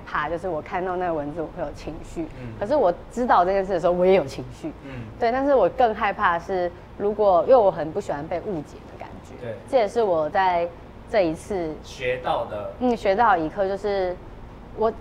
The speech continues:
Speaker 1: 我原本就知道我很讨厌被误会，
Speaker 2: 嗯。
Speaker 1: 但是我现在要知道我要怎么样去让这件事过去。
Speaker 2: 那应该在队伍里面很，大家给你很多的温暖吧？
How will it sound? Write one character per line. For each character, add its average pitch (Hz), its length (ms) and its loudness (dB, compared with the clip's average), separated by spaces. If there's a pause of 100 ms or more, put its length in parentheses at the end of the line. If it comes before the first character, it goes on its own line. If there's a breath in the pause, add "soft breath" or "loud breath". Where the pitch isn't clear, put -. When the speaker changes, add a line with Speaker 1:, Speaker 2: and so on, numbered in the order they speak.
(140)
Speaker 1:
我 262 120 10
原 302 100 12
本 359 100 10
就 247 60 6
知 269 60 4
道 262 100 8
我 214 80 6
很 190 160 -2
讨 156 220 -2
厌 175 160 2
被 165 160 2
误 151 200 -4
会， 170 120 -2
Speaker 2:
嗯。 156 80 -10
Speaker 1:
但 208 120 -2
是 240 80 0
我 185 140 2
现 196 180 -4
在 190 60 -4
要 190 100 -4
知 190 140 -6
道 190 100 2
我 156 120 0
要 175 80 -2
怎 180 200 -4
么 139 140 -8
样 170 240 -2 (260 loud breath)
去 180 380 -2 (100)
让 208 160 0
这 190 100 0
件 175 140 -2
事 170 140 -8
过 165 180 -6 (120)
去。 - 240 -14
Speaker 2:
那 226 100 -2 (240)
应 202 100 -8
该 214 120 -4
在 214 80 -6
队 208 200 -4
伍 117 140 -6
里 104 100 -10
面 160 180 -8
很， 123 120 -12 (480)
大 185 100 -4
家 170 240 -6
给 131 120 -6
你 127 100 -10
很 123 160 -12
多 113 160 -8
的 117 80 -8
温 107 100 -8 (200)
暖 107 120 -12 (200)
吧？ - 60 -12